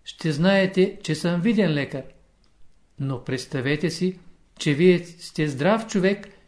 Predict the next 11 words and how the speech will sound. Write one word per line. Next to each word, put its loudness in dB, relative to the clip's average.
и 4
аз 4
дойда 4
при 4
вас -2
със -4
своите 0
лекарства -2
да 0
ви -2
лекувам. -2